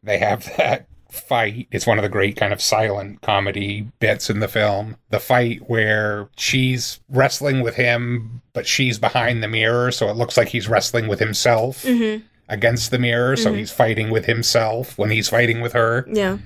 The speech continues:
Speaker 1: There's stuff like that that I think plays with this kind of, this idea of her as this feminine side of him that
Speaker 2: Hmm.
Speaker 1: he's fighting with versus the sort of masculine, oppressive figure of the state
Speaker 2: Mm-hmm.
Speaker 1: that he's trying to escape.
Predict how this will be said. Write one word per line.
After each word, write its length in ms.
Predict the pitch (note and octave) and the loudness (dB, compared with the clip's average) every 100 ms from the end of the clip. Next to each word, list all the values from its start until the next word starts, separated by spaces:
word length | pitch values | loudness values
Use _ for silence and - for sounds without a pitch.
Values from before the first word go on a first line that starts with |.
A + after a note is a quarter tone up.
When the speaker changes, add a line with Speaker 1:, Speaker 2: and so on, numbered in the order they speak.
| - - | -18 -4
Speaker 1:
There's 140 | C3 - | -2 0
stuff 220 | E3 - | 0 0
like 160 | C#3 B2+ | -2 0
that 260 | B2+ A#2 | 0 0
that 80 | A2+ | 0
I 100 | A2+ | 2
think 200 | A#2+ - | 0 0
plays 400 | - A#2+ A2+ G2 | 0 0 0 -4
with 100 | G#2 | -2
this 240 | A2 G2+ - | 0 0 0
kind 240 | A2 G#2 | 0 0
of, 300 | G2 G2+ - - | -4 -6 -12 -4
this 160 | G2 | 2
idea 380 | G#2 G#2+ G#2 G2 | 2 2 0 -2
of 80 | F2+ | 0
her 380 | A2 G#2 F#2+ F#2+ | 0 2 2 0
as 220 | F#2+ - | -4 -4
this 260 | G2+ G2+ - - | -2 -2 -6 -2
feminine 480 | - G2+ G2 F#2+ | 2 2 0 -4
side 360 | G2 G#2 G2+ G2 | 0 2 2 0
of 120 | G2 | -4
him 320 | A2+ G2 F#2 - B3+ | -2 -2 -2 -2 0
that 100 | F#3 | 0
Speaker 2:
Hmm. 40 | |
Speaker 1:
he's 180 | G#2+ - | 0 -2
fighting 380 | - G#2+ G#2 G#2 | 2 2 2 0
with 420 | G2+ G2+ A2+ - _ _ - | 0 0 -6 -18 _ _ -20
versus 680 | F#2+ A2+ A#2+ - A#2 G#2+ G2 | -4 0 0 0 -2 -2 -4
the 100 | G2+ | -2
sort 220 | - A#2 | 2 2
of 140 | F2+ G2+ | 2 -2
masculine, 1000 | G#2 A2 - A2+ G#2+ G#2 G#2 G#2+ G#2+ - - | 0 0 -2 -2 0 0 -2 -4 -4 -6 -6
oppressive 760 | G#2+ - - - G#2 G2 G2+ | -4 0 0 0 -2 -2 -8
figure 540 | - - G#2+ G2 G#2 G#2 | -10 -2 -2 0 0 0
of 180 | F#2+ | -2
the 100 | G#2+ | -2
state 560 | A2 - A2+ G#2+ A#2+ - | 0 0 0 0 -4 -4
Speaker 2:
Mm-hmm. 480 | A3+ G#3 G3 F#3 G3 _ | -2 0 0 -2 -8 _
Speaker 1:
that 120 | - - | -2 0
he's 180 | F2 - | 0 0
trying 340 | G2+ G2 G2 | 2 2 0
to 140 | G2 | -2
escape. 720 | F#2 - - A2 A#2 B2+ - | 0 0 0 2 2 -2 -10